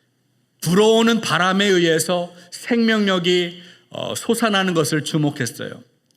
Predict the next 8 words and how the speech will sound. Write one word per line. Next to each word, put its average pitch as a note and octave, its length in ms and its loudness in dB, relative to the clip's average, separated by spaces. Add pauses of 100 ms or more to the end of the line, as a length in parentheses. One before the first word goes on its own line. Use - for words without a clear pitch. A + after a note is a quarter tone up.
(380)
차가운 F3 520 0
겨울바람에 E3 720 2
의해서 D3+ 640 0 (180)
생명은 F3 680 0
시들고 B2+ 680 -4 (400)
따뜻한 F3+ 540 -2
봄바람에 E3+ 600 0
의해서 D#3 640 0